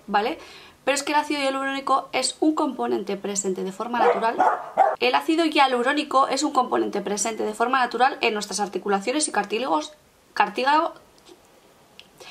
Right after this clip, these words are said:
el ácido hialurónico es un componente presente de forma natural en nuestras articulaciones, cartílalos-, Venga, va.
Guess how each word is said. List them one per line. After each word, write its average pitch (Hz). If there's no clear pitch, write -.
el 240
ácido 330
hialurónico 320
es 285
un 285
componente 220
presente 202
de 190
forma 247
natural 240
en 240
nuestras 208
articulaciones, 202
cartílalos-, 262
Venga, 208
va. 180